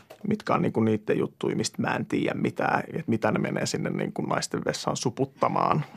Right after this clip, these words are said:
Mulla ei tule koskaan ole sinne varmaan niinku mitään asiaa, mutta tavallaan mä, mä niinku nautin siitä ja sitten, että on myöskin sit ne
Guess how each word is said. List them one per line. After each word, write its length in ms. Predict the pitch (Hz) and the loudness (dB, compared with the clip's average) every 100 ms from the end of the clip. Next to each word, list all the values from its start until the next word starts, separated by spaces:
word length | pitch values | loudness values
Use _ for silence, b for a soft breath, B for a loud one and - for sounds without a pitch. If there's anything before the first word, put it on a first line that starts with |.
| B B - | B B 0
Mulla 200 | - - | 4 6
ei 80 | |
tule 100 | - - | 8 8
koskaan 340 | - - 120 | 6 8 8
ole 180 | - - | 8 8
sinne 300 | - 123 - | 4 0 0
varmaan 280 | 127 - 123 | 0 2 0
niinku 160 | - 127 | 2 2
mitään 320 | 120 123 120 | 4 8 8
asiaa, 300 | 123 120 120 | 8 6 4
mutta 120 | 120 | 8
tavallaan 240 | 127 120 123 | 10 10 10
mä, 120 | 127 | 10
mä 120 | 131 | 8
niinku 160 | 127 139 | 6 8
nautin 360 | 143 135 123 | 10 10 8
siitä 200 | 117 110 | 4 4
ja 60 | 110 | 4
sitten, 200 | 113 - | 0 -4
että 120 | - | 0
on 60 | 113 | 2
myöskin 340 | 120 - - | 2 -2 -8
sit 120 | 175 | -4
ne 180 | 127 - | -2 -2